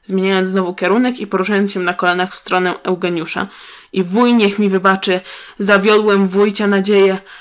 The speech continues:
ale niech mi wuj wierzy, to niemożliwe. Eugeniusz. Nie chcę o niczym wiedzieć. Opanuj się, wstań, żeń się, załóż rodzinę, myj zęby, jedz z widelcem i nożem.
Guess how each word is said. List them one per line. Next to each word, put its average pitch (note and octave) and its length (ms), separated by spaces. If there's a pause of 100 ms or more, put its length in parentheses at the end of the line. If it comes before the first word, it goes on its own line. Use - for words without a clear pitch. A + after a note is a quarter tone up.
(120)
ale G#3+ 260
niech G#3+ 240
mi A3 160
wuj A3 320
wierzy, G3+ 480 (280)
to A3 140
niemożliwe. F#3+ 800 (600)
Eugeniusz. F3+ 640 (440)
Nie A#3+ 240
chcę C#4+ 340
o G3 60
niczym G3 380
wiedzieć. E3 440 (260)
Opanuj G#3 580
się, E3 260 (260)
wstań, A#3 720 (160)
żeń A3+ 400
się, E3 300 (240)
załóż A#3 460
rodzinę, A#3 540 (180)
myj A3+ 360
zęby, G#3+ 440 (180)
jedz A#3 320
z A#3 80
widelcem B3 760
i B3+ 80
nożem. G3 440